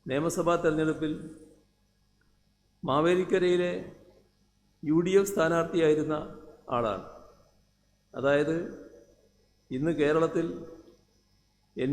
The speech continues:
ഡി എക്ക് വേണ്ടി മത്സരിക്കുന്ന നാലിൽ ഒന്നും മുൻ യു ഡി എഫുകാരാണ്. ഇതേ കോൺഗ്രസ് പാർട്ടിയിൽ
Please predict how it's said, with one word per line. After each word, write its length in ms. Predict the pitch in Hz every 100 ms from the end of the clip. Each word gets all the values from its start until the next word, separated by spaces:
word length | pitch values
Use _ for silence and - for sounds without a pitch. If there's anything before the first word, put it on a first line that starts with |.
| 151
ഡി 60 | 175
എക്ക് 140 | 175 175
വേണ്ടി 140 | 175 156
മത്സരിക്കുന്ന 600 | 147 175 156 147 151 151 196 - - - _ _ _ _ _ _ _
നാലിൽ 460 | 135 131 147 175 196 196 - - - - _ _ _ _ _ _
ഒന്നും 360 | 135 156 156 107 - - - - - - - - _ -
മുൻ 140 | 139 202 294 - - - - - _ _ _ 139
യു 80 | 147
ഡി 80 | 147 147
എഫുകാരാണ്. 520 | 143 127 110 101 - - - - - _ _ _ _ _ _ _ _ 143
ഇതേ 200 | 135 170 208 - - - - - _ _ _ _ _ _ -
കോൺഗ്രസ് 440 | 156 170 185 -
പാർട്ടിയിൽ 440 | 175 165 156 120